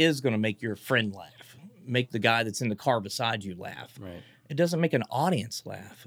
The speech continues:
Speaker 1: You know, we got, we have to think of, uh, of an audience. There, there's, uh,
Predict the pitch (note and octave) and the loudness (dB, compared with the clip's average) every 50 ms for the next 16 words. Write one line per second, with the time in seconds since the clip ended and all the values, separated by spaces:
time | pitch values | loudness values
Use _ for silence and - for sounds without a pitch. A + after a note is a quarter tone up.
0 | - - - A2+ A2+ A2+ A#2 B2+ D3 E3 - C3+ C#3+ D#3 E3+ F3 E3 - D3+ - | -20 -10 -4 -2 0 0 0 2 2 2 2 4 4 4 6 4 4 0 -4 -4
1 | - D3+ C#3 D3+ C#3+ C3+ B2 B2+ A#2 A#2 G#2+ G#2 - - - - - - _ _ | -2 -2 0 2 0 2 2 2 2 2 2 0 -4 -8 -16 -20 -20 -20 _ _
2 | - C3+ A#2+ B2 A#2 A#2+ C#3+ D3 B2 G2+ G2+ - - - - - - A#2 A2+ A#2 | -6 -4 0 0 2 2 2 2 0 0 -4 -6 -10 -12 -12 -10 -8 -6 -6 -4
3 | - - A#2+ A#2 A2+ A2 G#2+ - - - G#2+ G#2 G2+ G2+ G2+ F#2+ | -2 0 2 2 2 0 -2 -6 -6 -4 -4 -2 -2 -2 -4 -4